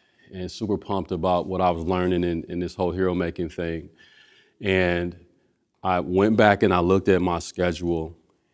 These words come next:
and, um, one thing that never lie, two things that never lie, your checkbook and your schedule, <laughs> right?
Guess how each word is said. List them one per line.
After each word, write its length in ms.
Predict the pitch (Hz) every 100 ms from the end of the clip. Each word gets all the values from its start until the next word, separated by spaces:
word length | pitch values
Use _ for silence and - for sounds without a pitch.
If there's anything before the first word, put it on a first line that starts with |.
| _
and, 480 | 92 90 85 82 85 -
um, 200 | 90 82
one 180 | 87 107
thing 200 | 107 113
that 100 | 104
never 240 | 101 95
lie, 380 | 98 98 87 76 - _ _ _ _ _ _ _ _ _
two 180 | - 131
things 240 | 123 110 101
that 80 |
never 220 | 98 95 95
lie, 360 | 92 85 80 - _ _ _ _
your 100 | 95
checkbook 480 | - 113 104 107 98
and 100 | 98
your 120 | 95
schedule, 440 | - 104 82 78 98 - - - - _ _ _
<laughs> 720 | _ _ _ _ _ _ _
right? 340 | 87 98 101